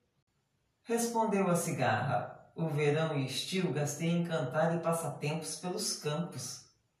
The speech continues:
A formiga, então, perseverando em recolher seu trigo, lhe disse:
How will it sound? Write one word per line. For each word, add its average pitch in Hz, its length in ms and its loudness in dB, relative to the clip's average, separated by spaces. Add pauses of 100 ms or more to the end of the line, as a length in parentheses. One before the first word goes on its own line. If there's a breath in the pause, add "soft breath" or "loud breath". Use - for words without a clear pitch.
(1080)
A 185 120 2
formiga, 170 580 2
então, 143 400 0
perseverando 143 760 2
em 147 120 0
recolher 180 480 0
seu - 300 -4
trigo, 170 480 -2
lhe 226 220 -2
disse: 131 680 -4